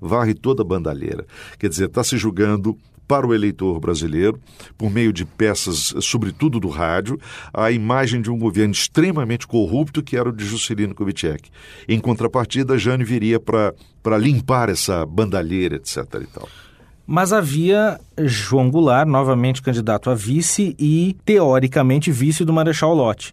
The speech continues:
Speaker 2: Mas o andamento da campanha leva a dupla Janjan.
Speaker 1: Exatamente. E isso é a prova mais que evidente, Jefferson, eh, da falta de densidade da, da estrutura político-partidária brasileira. Sempre foi assim.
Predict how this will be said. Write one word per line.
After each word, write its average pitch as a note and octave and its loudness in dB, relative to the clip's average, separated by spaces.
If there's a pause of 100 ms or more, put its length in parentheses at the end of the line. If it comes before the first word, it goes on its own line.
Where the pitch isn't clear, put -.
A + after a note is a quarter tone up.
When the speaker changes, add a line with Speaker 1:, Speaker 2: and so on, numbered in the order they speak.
Speaker 2:
Mas D#3 2
o A2+ 0
andamento C#3+ 4
da D#3 4
campanha D3+ 2
leva D3+ 4
a D3 2
dupla D3 2
Janjan. C3 2 (360)
Speaker 1:
Exatamente. A#2+ -2
E C3+ 2
isso D3+ 2
é B2+ 0
a G#2+ 0
prova F#2 0
mais A2+ -4
que - -4
evidente, F2 -2
Jefferson, D2 -8 (480)
eh, F#2+ 0
da G2 -2
falta B2 -4
de F#2 -4
densidade F2+ -6
da, E2+ -6
da F2+ -4
estrutura G2+ -6
político-partidária G#2 -4
brasileira. D2+ -6
Sempre C3 -4
foi C3 -4
assim. A2 -2